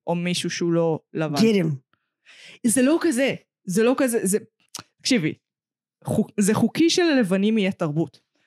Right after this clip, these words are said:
Speaker 1: שהיא לא
Speaker 2: <laughs>
Speaker 1: פשוט תרבות המערב. אני לא מדברת על תרבות המערב, אני מדברת על אלמנטים שהם ספציפית לבנים.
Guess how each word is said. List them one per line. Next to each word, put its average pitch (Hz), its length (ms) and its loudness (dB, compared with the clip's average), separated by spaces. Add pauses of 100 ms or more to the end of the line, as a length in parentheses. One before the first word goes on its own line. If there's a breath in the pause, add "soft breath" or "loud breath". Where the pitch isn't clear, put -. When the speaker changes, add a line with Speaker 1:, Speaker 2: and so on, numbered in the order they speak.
(160)
Speaker 1:
שהיא - 220 4
לא 453 160 6
Speaker 2:
<laughs> - 80 2
Speaker 1:
פשוט 294 340 2 (380 soft breath)
תרבות 190 420 0
המערב. 277 640 0 (140)
אני 175 180 -2
לא 220 80 4
מדברת 240 340 2
על 214 80 0
תרבות 226 400 -2
המערב, 202 240 0
אני 117 80 -10
מדברת 240 260 0
על 277 100 2
אלמנטים 254 380 0
שהם 226 140 -2
ספציפית 277 720 -2
לבנים. 180 300 -2